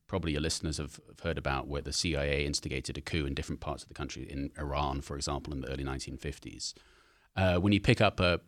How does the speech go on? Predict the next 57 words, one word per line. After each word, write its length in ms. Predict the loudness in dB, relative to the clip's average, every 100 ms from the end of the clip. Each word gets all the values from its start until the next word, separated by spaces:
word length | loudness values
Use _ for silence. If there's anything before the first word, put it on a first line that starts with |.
| -10
you 140 | -4
know, 120 | -2
if, 120 | -2
if 340 | -4 -8 -8 -6
you're 60 |
in 80 | -2
college 340 | 4 6 6 4
and 60 |
you're 80 | 0
reading 220 | 0 0
about 220 | 0 0
this, 220 | 0 0 0
you'll 160 | -2
read 220 | -2 -2
about 260 | 0 -2 -2
the 140 | -8 -12
C 240 | -10 -6 -2
I 100 | 0
A 180 | 2 0
and 160 | -2 -4
M 120 | -2
I 120 | 0
six 360 | 2 2 0 -2
instigating 560 | -2 -2 -2 -2 -2 -4
a 60 | -6
coup 260 | -4 -2
in 80 | -2
a 60 | -4
place 280 | -6 -6 -6
like 200 | -10 -10
Iran. 380 | -4 -2 0 -2 -8 _ _ -6
But 80 | -2
what 160 | 0
you 140 | 0 -4 0
generally 400 | 6 8 8 4
don't 340 | 2 6 6 6
know 260 | 4 2
is 100 | 0
that 80 | -4
the 80 | -8
K 160 | -4 -4
G 160 | -2
B 160 | -2 -2
was 120 | -2
also 300 | -2 -2 -4
active 360 | -6 -12 -16 -12
there. 240 | -14 -14 _ _ -2
So 120 | 2
it 100 | 8
wasn't 300 | 8 10 6
just 340 | 4 2 2 2
that 180 | 0 2
M 160 | 2
I 120 | 2 2
six 360 | 0 0 0
and, 240 | 0 0 -2
and, 380 | -2 0 -2